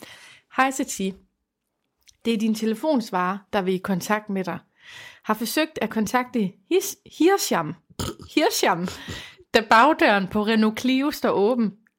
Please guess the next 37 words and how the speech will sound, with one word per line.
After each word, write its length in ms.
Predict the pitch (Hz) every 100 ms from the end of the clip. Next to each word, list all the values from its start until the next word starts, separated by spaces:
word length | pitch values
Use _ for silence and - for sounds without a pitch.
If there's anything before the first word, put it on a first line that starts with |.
| -
Ham, 300 | 240 262 330
der 100 | 254
opdagede 460 | 202 269 262 214
det, 160 | 175 175 -
lukker 320 | 196 220 254 247
bagdøren. 580 | 165 160 180 160 147 - _ _
Vil 160 | 202 226
du 100 | 277
give 180 | 269
det 120 | 269 226
videre? 400 | 240 262 240 175 _
Venlig 280 | 220 277 311
hilsen. 420 | 262 277 247 196 - _ _ _
Beep, 220 | 320 330 330
beep. 220 | 311 320 330 _
Nordjyllands 580 | 208 220 240 233 202 -
politi 520 | - 202 196 247 240
et 160 | 226 208
et 140 | 208 202
fire. 240 | 190 180 185 - _ _ _ _ _ _
Og 100 | 214
så, 260 | 240 233 - -
og 120 | 226
så 120 | 254
ringer 300 | 247 226 254
jeg 320 | 220 185 214 226
med 140 | 208
det 100 | 185
samme. 340 | 180 180 208 240 -
Så 120 | 247
skriver 280 | - 240 196
hun, 180 | 180 165 -
"Kan 160 | 214
du 60 | 196
ringe 220 | 202 196
tilbage 340 | 190 190 214
senere?" 440 | 226 190 190 202